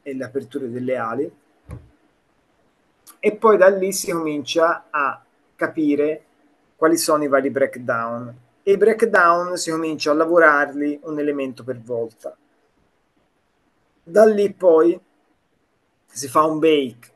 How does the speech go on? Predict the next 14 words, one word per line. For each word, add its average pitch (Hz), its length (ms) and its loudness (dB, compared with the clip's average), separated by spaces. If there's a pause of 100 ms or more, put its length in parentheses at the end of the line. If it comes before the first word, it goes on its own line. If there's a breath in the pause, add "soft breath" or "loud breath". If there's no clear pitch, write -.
(140)
in, 135 260 -14
in 139 220 -12
due 143 460 0
o 160 60 -10
in 180 200 -8
quattro 143 640 0
e 156 80 -4
abbiamo 139 360 -4
il 131 100 -8
nostro 123 340 -12
blocking, 113 600 -16 (140)
ok? 127 360 -8 (1900)
Al 185 120 2
momento, 185 800 -4